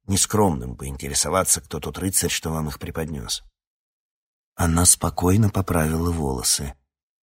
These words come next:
«Во всяком случае, не Жером Марваль. В этом вы можете быть уверены. Чего-чего, а ребяческого романтизма в нем не было ни на грош. И не пытайтесь, инспектор, искать тайну там, где ее нет.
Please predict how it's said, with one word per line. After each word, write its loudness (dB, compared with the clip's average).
«Во 4
всяком 6
случае, 4
не 4
Жером 4
Марваль. 0
В 2
этом 6
вы 2
можете 0
быть -4
уверены. -6
Чего-чего, 4
а 6
ребяческого 4
романтизма 6
в 6
нем 6
не 6
было 2
ни 2
на 0
грош. -6
И 4
не 10
пытайтесь, 6
инспектор, 4
искать 0
тайну 4
там, 0
где -2
ее -2
нет. -6